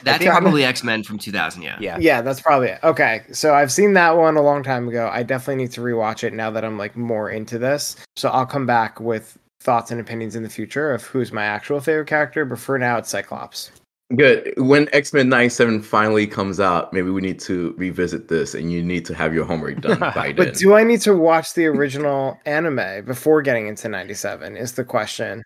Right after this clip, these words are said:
Speaker 4: N-, n-,
Speaker 2: Do I do it the right way, or
Speaker 4: oh.
Speaker 2: do I just jump in halfway through? <laughs>
Speaker 3: Yeah, the cartoon version, I feel like
Speaker 4: I
Speaker 3: it kinda goes in different,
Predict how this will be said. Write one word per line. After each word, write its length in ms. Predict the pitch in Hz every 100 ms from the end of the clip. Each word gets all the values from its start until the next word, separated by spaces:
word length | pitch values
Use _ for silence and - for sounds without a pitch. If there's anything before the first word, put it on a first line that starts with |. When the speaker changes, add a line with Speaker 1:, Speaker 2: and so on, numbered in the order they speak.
| -
Speaker 4:
N-, 300 | 160 151 - -
n-, 180 | 151 156
Speaker 2:
Do 100 | 156
I 80 | 165
do 140 | 160
it 80 | 175
the 80 | 180
right 200 | 156 175
way, 200 | 208 220
or 120 | - 127 110 104
Speaker 4:
oh. 40 |
Speaker 2:
do 120 | 104 165
I 80 |
just 180 | 143 139
jump 180 | - 127
in 80 | 139
halfway 360 | 131 123 127
through? 280 | 117 98 120 123 -
<laughs> 640 | 262 247 220 202 196 180 - _ _ _ _ _
Speaker 3:
Yeah, 280 | 131 113 104
the 100 | 143
cartoon 460 | - 247 - 214
version, 340 | 147 143 135 135
I 80 | 120
feel 280 | - 123
like 160 | 113 113
Speaker 4:
I 40 |
Speaker 3:
it 80 | 131
kinda 220 | - 160
goes 340 | 127 127 120 -
in 120 | 107
different, 360 | 113 - 107